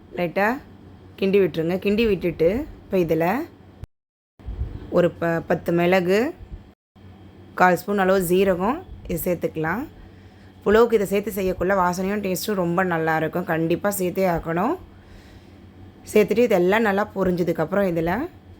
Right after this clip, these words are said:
ஒரு இரநூறு கிராம் அளவு சின்ன வெங்காயத்தை எடுத்து நல்லா நீட்டு வாக்கில் கட் பண்ணி எடுத்து வச்சுருக்கேன். அதை இதோட சேர்த்துக்கலாம். வெங்காயத்தை நல்லா நீட்டு வாக்கில் கட் பண்ணிக்கங்க, அப்போ தான் நல்லாயிருக்கும்.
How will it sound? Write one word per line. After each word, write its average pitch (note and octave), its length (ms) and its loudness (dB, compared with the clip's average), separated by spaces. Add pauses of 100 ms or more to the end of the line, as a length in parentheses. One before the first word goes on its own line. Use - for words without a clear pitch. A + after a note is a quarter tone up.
(440)
ஒரு F3 160 4
இரநூறு F#3 340 4
கிராம் G#3 260 4
அளவு G3+ 220 0
சின்ன G3+ 180 0
வெங்காயத்தை F3+ 340 0
எடுத்து G3 160 -2
நல்லா F#3 220 0
நீட்டு F#3 260 0
வாக்கில் F#3 320 0
கட் F3 220 0
பண்ணி G3+ 220 0
எடுத்து D#3+ 220 -6
வச்சுருக்கேன். F#3 420 -4
அதை A#3 140 0
இதோட E3+ 180 4 (100)
சேர்த்துக்கலாம். D3+ 480 -4 (580)
வெங்காயத்தை F#3 360 2
நல்லா F#3 180 2
நீட்டு F#3 220 0
வாக்கில் G3 280 -2
கட் E3+ 160 -4
பண்ணிக்கங்க, E3+ 460 -4 (180)
அப்போ E3+ 200 -6
தான் E3+ 140 0
நல்லாயிருக்கும். D#3 560 -2